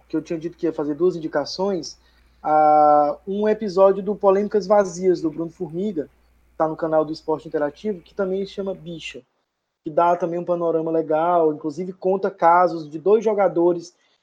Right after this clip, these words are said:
que assumiram a homossexualidade abertamente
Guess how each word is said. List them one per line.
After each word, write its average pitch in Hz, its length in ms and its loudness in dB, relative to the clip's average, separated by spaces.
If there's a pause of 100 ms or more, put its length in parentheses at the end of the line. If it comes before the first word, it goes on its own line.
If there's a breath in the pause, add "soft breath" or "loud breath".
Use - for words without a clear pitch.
(200)
que 190 80 4
assumiram 208 920 2
a 180 140 -2
homossexualidade 170 1000 -2
abertamente 196 880 -2